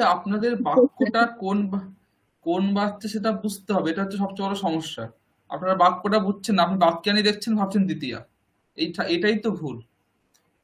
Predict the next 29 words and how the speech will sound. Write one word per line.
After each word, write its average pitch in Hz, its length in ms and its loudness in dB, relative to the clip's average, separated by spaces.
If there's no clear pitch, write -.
যখন 160 200 -4
আপনি 196 220 0
দেখছেন 214 420 0
তার 165 200 4
আগে 196 180 2
বালিকা 190 580 4
ভিহি 170 400 0
আছে, 202 240 0
মানে 185 200 -2
তৃ-, 185 360 -12
কর্তায় 185 480 0
তৃতীয়া 214 300 0
করছি, 214 360 -2
কর্তায় 214 400 0
তৃতীয়া 214 360 -4
করছি, 220 320 -4
এটাই 214 280 0
তো 220 120 -6
একটা 226 220 -4
symbol 208 540 2
যে 214 100 -2
এই 214 80 -2
বাক্যটা 196 320 -2
বাচ্য 180 240 2
পরি-, 185 240 0
এই 175 100 -2
বাক্যটা 185 320 -2
কর্মবাচ্যে 175 520 -2
আছে, 117 200 -10